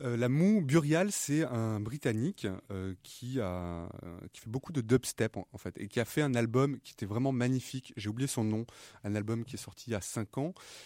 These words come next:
cinq, six ans, et qui depuis a rien, euh, bah, pas fait d'au-, d'autres albums, mais qui sort régulièrement des, euh, des E P qui sont d'une,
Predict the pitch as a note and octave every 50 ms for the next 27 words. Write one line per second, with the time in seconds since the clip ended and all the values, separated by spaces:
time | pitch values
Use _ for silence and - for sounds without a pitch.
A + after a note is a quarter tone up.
0 | - - - - - A#2+ A#2 - - - - G#2+ G#2 C3 D3 F3 F#3 D#3 B2+ -
1 | - C3 B2+ D3+ C#3+ - - E3+ F3 F3+ F#3 E3+ B2 G2+ G2 A2+ A#2+ C3+ C#3 C#3+
2 | C#3+ C#3 C3 A2 G2+ G2+ G2 G2 F#2+ G2 F2+ F2 F2 F2 - A2 - - D3+ D3+
3 | - - - - - D#3 D3+ C3+ B2+ D#3 E3+ D3+ C#3+ D#3+ - - - C#3 C3+ D3
4 | F3+ G3 F3 C3+ - - - - E3+ D#3+ D#3+ D3 - D#3+ D3+ C3 C#3+ C3+ C#3+ C#3+
5 | C3+ C#3 D3 D#3+ F#3 F3+ C#3 B2 A#2+ B2+ C#3 B2+ G#2+ G2 G2 G2 - - - -
6 | - - A#2 A#2 A2+ G#2 A2+ C3 B2+ - C#3+ D3 D#3 F3 - - - A#2 - D3
7 | C#3 B2+ A#2 A2 A2+